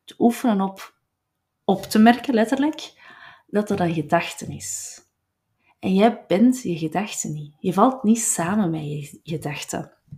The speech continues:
Ja, het lijkt alsof dat ene pot nat is, maar dat is niet zo. Je kunt je gedachten sturen. En een manier om dat te doen is om er een simpel zinnetje voor te ze-,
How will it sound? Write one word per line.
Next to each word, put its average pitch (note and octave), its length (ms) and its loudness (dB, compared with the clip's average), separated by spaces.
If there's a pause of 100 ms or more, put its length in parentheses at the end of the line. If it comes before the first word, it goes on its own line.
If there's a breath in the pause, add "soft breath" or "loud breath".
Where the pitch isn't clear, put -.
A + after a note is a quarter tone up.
(460)
Ja, - 180 2
het A#3 160 6
lijkt G#3 220 4
alsof A3 260 0
dat - 140 0
ene G#3+ 200 2
pot - 200 -4
nat F3+ 200 2
is, C4 160 -2
maar G#3 140 -2
dat - 200 -4
is - 180 -4
niet A#3+ 160 6
zo. D3+ 320 -8 (840 loud breath)
Je F#3 180 0
kunt E4+ 300 8
je A3+ 120 4
gedachten F3 420 0
sturen. F#3 640 -2 (320 loud breath)
En G3 100 2
een F#3 60 6
manier F3+ 340 4
om C4 80 4
dat G#3+ 120 2
te D#3+ 120 -2
doen G#3+ 320 2
is - 440 0
om F#3+ 160 -2
er F3 180 -2
een E3+ 80 -2
simpel C4+ 400 0
zinnetje F#3+ 380 0
voor D#3 260 -6
te - 100 -12
ze-, - 320 -4